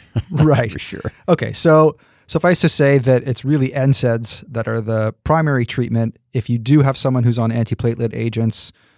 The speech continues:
Speaker 2: treat it as two separate things, uh, and just make sure you protect their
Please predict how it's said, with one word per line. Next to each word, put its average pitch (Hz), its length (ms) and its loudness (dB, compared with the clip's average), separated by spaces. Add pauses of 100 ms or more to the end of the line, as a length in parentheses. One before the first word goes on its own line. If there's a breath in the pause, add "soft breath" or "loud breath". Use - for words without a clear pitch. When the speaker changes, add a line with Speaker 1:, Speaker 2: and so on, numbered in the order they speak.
(160 soft breath)
Speaker 2:
treat 123 220 -2
it 117 40 0
as 120 140 -2
two - 160 0
separate - 400 -2
things, 117 500 -2 (300)
uh, 107 260 -2
and 117 120 -2
just 123 160 -2
make 120 120 4
sure 120 160 -2
you 110 120 0
protect - 420 -6
their 107 220 -4